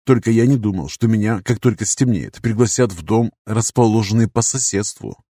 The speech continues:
К моему удивлению, провожатый не потребовал оставить оружие. Только покосился на мой арсенал и все.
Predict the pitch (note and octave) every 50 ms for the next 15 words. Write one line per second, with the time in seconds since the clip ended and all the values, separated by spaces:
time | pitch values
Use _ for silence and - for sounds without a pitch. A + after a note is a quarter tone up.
0 | _ _ - A2+ B2 A#2+ A#2 A#2+ C3+ C3+ A#2+ G2+ G2+ F2+ D#2+ D#2+ E2+ F#2 F#2+ G2+
1 | G2+ E2+ G#2+ G#2+ G#2+ A2 F#2 G2+ - F#2+ - A2+ A#2 A2 G#2+ C#3 B2+ D3+ D3 B2
2 | F2+ E2+ G2 - G#2+ - - - A2+ G#2 G2 - B2 A2 G2+ D#2 - B1+ A#1 G1+
3 | - _ _ _ _ _ _ _ _ _ - - C3+ A#2 G2+ A#2+ - C3+ - D#3+
4 | D3+ - - C3+ G#2 - - - G#2+ G#2+ A2+ A#2 G2 A2+ A2+ - - - A2+ A#2+
5 | B2+ B2+ - C#3 A#2+ - - - B1 G1+ -